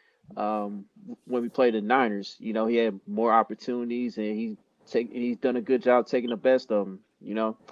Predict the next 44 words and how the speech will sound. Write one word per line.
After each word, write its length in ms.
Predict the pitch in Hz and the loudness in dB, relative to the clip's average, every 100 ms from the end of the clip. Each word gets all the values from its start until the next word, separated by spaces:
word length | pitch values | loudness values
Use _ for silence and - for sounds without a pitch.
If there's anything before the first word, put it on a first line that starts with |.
| - - - - | -20 -20 -20 -2
Um, 460 | 120 120 120 113 - _ _ - - - | 4 6 4 0 -8 _ _ -20 -20 0
I 100 | 143 | 2
mean, 300 | 151 147 143 - _ - | 4 2 -2 -8 _ -8
he 100 | 185 | 2
probably, 320 | 214 185 - - | 8 8 6 -2
he 80 | - | -4
may, 320 | 220 214 202 - - | 6 8 8 4 -6
he, 180 | 208 - | -10 -2
I 160 | 185 196 | 0 0
know 260 | 180 180 | 0 2
he 100 | 175 | 2
wished 300 | 165 175 160 151 | 2 0 0 0
to 100 | 156 | 4
have, 260 | 151 139 | 4 4
uh, 80 | 131 | 2
like, 200 | 120 110 | 0 -2
a 60 | 101 | -6
few 220 | 143 143 | -4 -4
more 200 | 135 135 | -2 -4
touchdowns, 720 | - 143 135 131 131 131 127 | -2 -2 -2 -4 -6 -6 -8
you 80 | 131 | -8
know 80 | 127 | -6
what 60 | 127 | -6
I 60 | |
mean? 360 | 127 131 131 120 | -6 -4 -4 -4
But, 240 | 110 110 | -4 -4
you 60 | 127 | -4
know, 240 | 117 113 | -2 -2
McKinnon's 500 | 104 107 131 117 113 | -4 -4 -2 -2 -4
been 300 | 113 113 110 - - _ _ _ _ _ | -4 -4 -6 -10 -20 _ _ _ _ _
taking 320 | - 165 135 127 | 8 10 10 6
those 240 | 143 139 | 6 6
a 40 | 143 | 6
little 300 | 151 151 139 | 6 6 4
bit, 440 | 156 160 131 127 | 2 0 0 -2
but 160 | 127 123 | 0 0
at 80 | 113 | 0
the 120 | 143 | -2
end 100 | 131 | -2
of 60 | 107 | -2
the 20 | 135 | 2
day, 260 | 139 123 - _ _ | 4 2 -2 _ _
Pacheco's 420 | 110 - 147 135 | -4 2 4 4
that 220 | 135 131 | 4 2